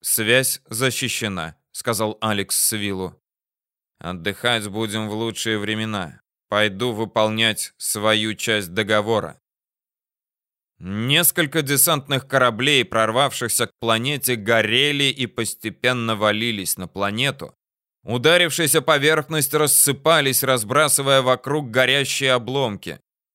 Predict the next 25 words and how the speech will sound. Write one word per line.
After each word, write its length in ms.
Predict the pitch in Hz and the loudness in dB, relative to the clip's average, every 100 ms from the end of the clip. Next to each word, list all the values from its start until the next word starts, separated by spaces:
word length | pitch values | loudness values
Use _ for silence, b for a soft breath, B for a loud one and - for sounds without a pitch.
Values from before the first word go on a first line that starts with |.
| _ _ _ | _ _ _
Однако 480 | 73 85 120 139 127 | -16 -4 -4 0 -2
не 120 | 123 | 0
успели 600 | 123 - - 147 110 87 | 0 -2 0 0 0 -2
сбросить 520 | 85 82 113 107 104 | -8 -4 -2 -2 -4
на 120 | 110 | -8
планету 460 | 101 110 113 120 117 | -4 -2 0 -2 -2
спускаемые 760 | - 120 - 131 120 120 120 120 | -4 -2 0 2 2 2 0 0
модули, 460 | 131 160 123 113 | 0 0 0 0
которые, 380 | 120 113 123 120 | 0 0 2 2
опустившись, 800 | 117 135 117 - 156 123 139 139 | 0 -2 -4 -2 -4 -2 -2 0
раскрывались, 840 | 135 123 127 127 120 160 139 123 | 0 0 2 0 4 2 4 0
выпуская 680 | 123 123 135 - 151 143 135 | 0 -2 0 0 2 2 2
десятки 680 | 117 131 127 - 151 139 - | 0 -2 2 2 2 0 -4
единиц 680 | 117 120 107 120 117 - - | -4 -4 -4 -6 -6 -8 -12
техники 640 | - 160 - 107 95 98 85 _ _ - | -2 -2 -2 -6 -2 -2 -2 _ _ -4
и 120 | 139 | -4
десант, 680 | 120 135 127 - 131 92 - | -2 0 2 2 0 -2 -6
который 340 | 101 117 120 | -6 -2 -2
тут 440 | - _ 170 175 123 | -4 _ -2 -2 0
же 140 | 120 | -2
устремлялся 880 | 120 127 - 107 110 110 135 120 120 | -2 -6 -4 -4 0 2 2 2 -2
на 160 | 113 110 | -2 -2
укрепленные 760 | 104 104 - 120 127 113 107 | -2 -6 0 2 2 0 0
районы 420 | 104 107 113 107 101 | 2 2 0 0 -4
рудника. 600 | 101 104 95 95 85 | -4 -6 -4 -4 -4